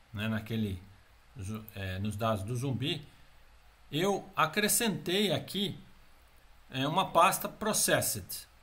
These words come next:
né, no, na, no, no site da disciplina. E nessa pasta Processed, eu criei três arquivos de zumbi com dados faltantes.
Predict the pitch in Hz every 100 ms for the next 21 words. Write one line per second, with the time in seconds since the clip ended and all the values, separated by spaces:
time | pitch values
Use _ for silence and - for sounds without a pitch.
0 | - - - - - - 104 135 131 -
1 | - - - - 127 104 104 98 95 101
2 | 110 107 113 120 117 113 - 123 123 131
3 | 127 151 131 101 95 180 214 277 240 -
4 | 143 - 147 190 - 165 190 - 98 -
5 | - - - - - - - - - 156
6 | 196 220 214 262 311 233 180 - 185 165
7 | 165 214 233 143 170 185 - - - -
8 | - - - - - - - 190 180 151
9 | 160 - 185 180 117 90 -